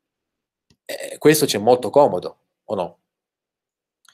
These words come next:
Gli eventi quindi si trovano ad un livello di astrazione più basso dei segnali, cioè chi scrive il codice cattura gli eventi e può generare dei segnali. I segnali si possono catturare a loro volta,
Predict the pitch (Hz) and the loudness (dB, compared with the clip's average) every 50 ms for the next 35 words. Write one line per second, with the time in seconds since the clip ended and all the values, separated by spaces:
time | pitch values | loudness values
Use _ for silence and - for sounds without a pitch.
0 | _ _ _ _ _ _ _ _ _ _ _ _ - - - 147 160 170 190 185 | _ _ _ _ _ _ _ _ _ _ _ _ -20 -6 0 4 4 6 6 6
1 | 165 - - - 180 185 190 185 175 156 156 143 143 147 147 - - 151 - 151 | 4 2 0 2 2 2 2 2 2 2 2 2 2 0 -6 -10 -8 -2 0 0
2 | 151 151 143 143 147 147 147 156 160 147 139 143 131 - 170 160 151 - - 139 | 2 2 2 2 2 2 4 4 4 4 4 2 0 0 -2 -2 -2 -2 -2 -2
3 | 131 131 - 156 151 131 135 131 127 123 - - 131 123 123 - 123 120 139 151 | -2 -2 -4 -4 0 4 4 4 4 4 0 -4 -4 -6 -6 -6 -6 -4 -2 0
4 | 135 113 101 95 95 98 - - 117 110 107 107 107 107 - - _ - - 170 | 0 0 0 -2 -6 -10 -8 -4 -2 0 0 0 0 -2 -6 -8 _ -8 -6 -6
5 | 165 - - 151 147 139 131 123 120 110 - - - - - - - - - 147 | -6 -4 -2 0 2 4 4 4 2 0 -4 -8 -16 -16 -16 -16 -4 2 4 6
6 | 139 120 113 113 - - 123 123 131 127 - - _ 117 107 - - 147 151 131 | 6 6 4 0 -2 0 2 2 2 2 -2 -6 _ -8 -6 -4 -2 0 2 2
7 | 135 165 170 131 120 110 107 104 101 - 123 127 - - - - 190 185 175 135 | 2 2 0 0 -2 -4 -4 -6 -8 -10 -10 -8 -6 -6 -4 2 2 4 4 2
8 | 123 120 117 113 110 101 98 95 95 - - 90 90 90 87 85 85 85 87 85 | 0 -2 0 0 0 0 -2 -6 -12 -14 -16 -14 -12 -12 -10 -10 -10 -10 -12 -14
9 | _ _ _ _ _ _ _ _ _ _ _ _ _ _ _ _ _ _ _ _ | _ _ _ _ _ _ _ _ _ _ _ _ _ _ _ _ _ _ _ _
10 | _ _ 117 113 - 120 123 147 180 220 220 185 147 - - - - 123 135 - | _ _ -12 -10 -8 -4 -2 0 2 2 2 2 0 -2 -4 -4 -2 -2 -2 0
11 | - 135 123 120 120 107 - 123 120 123 127 117 110 110 110 104 101 98 98 90 | -2 -4 -2 -4 -6 -4 0 2 4 6 6 4 4 2 2 0 0 -2 -4 -4
12 | 82 - _ - 90 85 85 _ | -6 -8 _ -14 -14 -14 -14 _